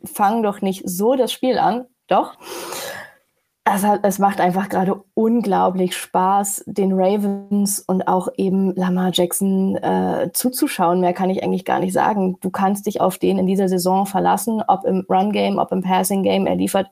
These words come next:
immer ab. Ähm, das war ja auch immer so ein bisschen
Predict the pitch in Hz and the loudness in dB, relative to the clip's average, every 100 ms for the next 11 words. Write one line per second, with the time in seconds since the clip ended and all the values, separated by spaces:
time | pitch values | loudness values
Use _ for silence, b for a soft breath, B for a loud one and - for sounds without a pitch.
0 | _ 202 208 202 202 - B B B B | _ 0 0 2 0 -2 B B B B
1 | B B B _ - 196 190 190 190 - | B B B _ 2 4 2 0 -2 0
2 | 185 185 196 196 190 190 196 190 190 190 | 0 2 2 2 0 -2 0 0 0 -2
3 | 190 196 190 190 | -2 0 2 2